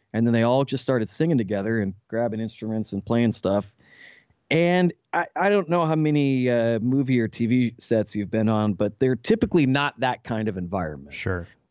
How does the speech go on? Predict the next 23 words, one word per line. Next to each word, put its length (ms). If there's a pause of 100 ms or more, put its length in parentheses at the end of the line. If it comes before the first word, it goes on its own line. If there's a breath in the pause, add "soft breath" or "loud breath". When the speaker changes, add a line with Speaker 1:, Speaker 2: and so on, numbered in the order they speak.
(140)
Speaker 1:
They're 160
typically 520
a 40
very 400
stressful, 960 (560)
there's 300
a 60
lot 300
of 120
egos. 640
There's 240
a 60
lot 320
of, 300
uh, 540 (220)
pers-, 320
big 320
personalities 1040
fighting 400
with 160
each 180
other 340
for 640